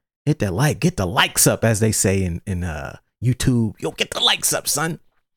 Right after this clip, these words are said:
And that's great advice for sure. Organization Area two nine two. Okay, A I G N chapter for designers. That's dope. That's dope.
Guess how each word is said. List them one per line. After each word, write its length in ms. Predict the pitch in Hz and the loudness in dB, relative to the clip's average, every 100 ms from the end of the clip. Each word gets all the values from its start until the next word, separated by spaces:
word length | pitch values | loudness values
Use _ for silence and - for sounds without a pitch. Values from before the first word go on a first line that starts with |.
| - - - _ | -20 -20 -20 _
And 100 | 101 | 0
that's 160 | 113 113 | 0 2
great 140 | 113 | 2
advice 300 | 110 101 95 | 2 0 -4
for 100 | - | -6
sure. 380 | - - - - | -8 -8 -10 -10
Organization 400 | - 127 131 - - | -10 -8 -8 -10 -18
Area 140 | - | -20
two 120 | - | -18
nine 120 | - - | -18 -18
two. 240 | - - - _ _ _ - | -18 -18 -20 _ _ _ -20
Okay, 180 | - - | -12 -8
A 120 | - | -8
I 60 | |
G 160 | 127 104 | -10 -12
N 60 | - | -12
chapter 280 | - - - | -12 -12 -14
for 140 | - | -14
designers. 420 | - - 69 - | -12 -10 -12 -12
That's 220 | - 80 - | -10 -8 -6
dope. 280 | 85 73 - _ _ | -6 -8 -14 _ _
That's 200 | - 82 | -10 -8
dope. 260 | - 98 - | -4 -6 -6